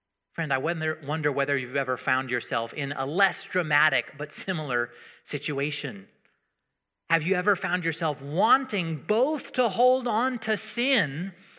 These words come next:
but also not to close the door on doing the right thing? Have you found yourself unwilling to plunge headlong into sin, but also unwilling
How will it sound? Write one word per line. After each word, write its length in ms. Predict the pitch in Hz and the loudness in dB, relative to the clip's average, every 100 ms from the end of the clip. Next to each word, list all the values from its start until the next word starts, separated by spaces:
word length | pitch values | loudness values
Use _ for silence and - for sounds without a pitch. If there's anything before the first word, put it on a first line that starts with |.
| _ 180 | _ 0
but 100 | 202 | 2
also 440 | 247 262 240 208 | 2 2 2 2
not 420 | 196 220 254 - | 4 6 4 2
to 100 | 240 | -4
close 480 | - 233 220 226 170 | -2 2 4 2 2
the 140 | 185 | 0
door 500 | 165 226 214 170 156 | 2 4 4 4 4
on 220 | 147 147 143 | 2 0 -2
doing 440 | 180 180 156 147 | 0 2 0 -2
the 120 | 151 | -2
right 340 | 131 139 151 151 - | 0 0 0 -8 -8
thing? 420 | 165 165 131 104 - _ _ _ _ _ _ _ _ _ _ _ _ _ _ _ _ _ | -4 -4 -6 -10 -18 _ _ _ _ _ _ _ _ _ _ _ _ _ _ _ _ _
Have 260 | - 165 170 | -6 -4 -2
you 180 | 165 156 | -4 -2
found 340 | 165 160 156 | 0 0 0
yourself 480 | 143 139 143 131 - - | -2 -2 -2 -2 -4 0
unwilling 580 | 196 214 190 180 175 165 | 2 2 2 2 0 0
to 140 | 165 | -2
plunge 500 | - - 214 247 220 | -2 0 2 2 0
headlong 540 | 220 208 180 220 226 196 | 0 0 2 2 2 -2
into 320 | 262 214 196 | -2 -2 -2
sin, 340 | - 175 175 | -2 -2 0
but 140 | 170 165 | 0 -2
also 640 | - 180 - - 143 143 | -4 -6 -6 -2 -2 -2
unwilling 800 | 143 156 147 143 175 131 113 | -4 -4 -2 0 0 0 -6